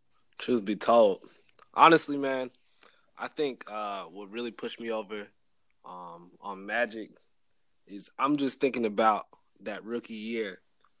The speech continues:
um, when, you know, when Kareem got hurt and he came in, he stepped up, and he played all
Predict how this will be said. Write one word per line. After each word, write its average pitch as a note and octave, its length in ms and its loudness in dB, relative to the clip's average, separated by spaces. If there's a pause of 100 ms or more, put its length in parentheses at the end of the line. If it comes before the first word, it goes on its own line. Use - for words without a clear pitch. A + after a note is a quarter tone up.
(260)
um, F#2 320 -16
when, G2 120 -12
you G#2+ 100 -8
know, F#2+ 380 -4
when F#2+ 180 -10
Kareem A#2+ 420 0
got A#2 220 4
hurt A#2+ 280 -2
and - 140 -20
he F2+ 60 -18
came A2+ 420 -6
in, A2 240 -4
he G#2 60 -14
stepped - 420 -12
up, A2+ 220 -4 (320)
and A#2 60 -10
he A#2 60 -8
played A2+ 400 -4
all A2+ 460 -4